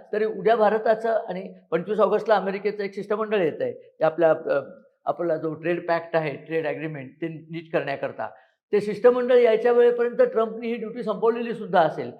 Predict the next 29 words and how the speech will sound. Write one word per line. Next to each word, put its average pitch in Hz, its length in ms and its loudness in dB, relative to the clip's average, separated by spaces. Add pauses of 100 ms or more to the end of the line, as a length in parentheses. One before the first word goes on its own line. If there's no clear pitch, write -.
(180)
कारण 208 180 -4
बोलण्यात 180 360 0 (100)
बोल 190 240 -2
नाही, 147 360 -8 (320)
उगीच 240 320 -6
काहीतरी 220 360 2
करायचं. 170 560 0
त्याचा 165 280 -4
तो 180 180 -4
एक 165 180 -4
जावई 170 440 2
आहे, 143 220 0
या 156 80 0
लोकांना 175 380 -4
जावई 139 360 -4
असतात 170 260 -6
ते 165 240 -10
एक 143 160 -12
भयंकर 143 300 -10
दशमग्रह 143 640 -8
असतात. 127 380 -8 (320)
त्या 185 100 2
जावयाने 202 480 2
पाकिस्तानात 226 600 0
जाऊन 214 320 -2
क्रिप्टोकरन्सीचं 170 1000 -6
एक 156 220 -10
रॅकेट 139 340 -8
काढलंय. 98 300 -12